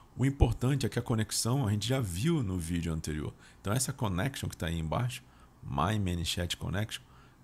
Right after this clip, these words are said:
é ela que a gente vai usar, que foi ela que a gente criou no vídeo, né, anterior,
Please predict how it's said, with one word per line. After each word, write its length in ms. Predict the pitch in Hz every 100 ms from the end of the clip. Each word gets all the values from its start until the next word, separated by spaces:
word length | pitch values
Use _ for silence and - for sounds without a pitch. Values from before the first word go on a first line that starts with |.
| -
é 220 | 101 87 92
ela 140 | 113
que 100 | 123
a 20 |
gente 100 | 131
vai 160 | 135 117
usar, 300 | 123 92 87 - - -
que 80 |
foi 360 | - - 82 80
ela 240 | 80 90
que 100 | -
a 20 | 120
gente 120 | -
criou 180 | 101 98
no 140 | 104
vídeo, 520 | 90 87 90 95 101 - - - - - -
né, 260 | 82 87 90
anterior, 480 | 92 92 101 95